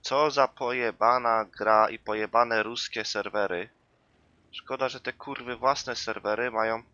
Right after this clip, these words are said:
dużo lepsze. Zobaczcie, jedzie is sześć, jedziemy na tych zjebanych lagach. Jeszcze is trzy A, kurwa. Bo z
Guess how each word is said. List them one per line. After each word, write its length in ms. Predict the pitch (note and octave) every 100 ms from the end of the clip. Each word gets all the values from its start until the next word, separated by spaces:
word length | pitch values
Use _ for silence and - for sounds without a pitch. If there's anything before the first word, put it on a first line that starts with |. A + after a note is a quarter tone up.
| _ _ _ - _ _
dużo 220 | A2+ A#2+
lepsze. 240 | B2+ - F#2
Zobaczcie, 420 | G#2 D3+ - C#3+
jedzie 200 | C#3 B2
is 240 | - D3
sześć, 400 | - B2+ A#2 -
jedziemy 360 | A#2+ A2 C#3+ C3
na 120 | A#2+
tych 200 | A#2+ G2+
zjebanych 540 | - A2 B2 B2 A2+
lagach. 400 | B2+ A#2 G#2+ - - - - - - - - - - - - - - - -
Jeszcze 320 | - - B2+ B2+
is 200 | - -
trzy 260 | - - -
A, 160 | C3
kurwa. 480 | F2+ - E2+ D2 F#2 - - - -
Bo 240 | F#2+ F#2+
z 160 | G2 -